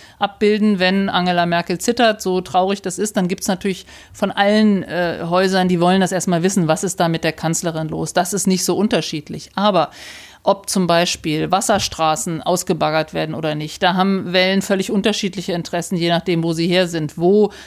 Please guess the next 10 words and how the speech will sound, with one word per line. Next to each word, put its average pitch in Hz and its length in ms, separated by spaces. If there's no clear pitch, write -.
Stromtrassen 208 880
durch 170 180
die 185 140
Landschaft 165 480
gelegt 160 440
werden 156 380
und, 190 240
und, 165 220
und. 175 300
Deswegen 202 500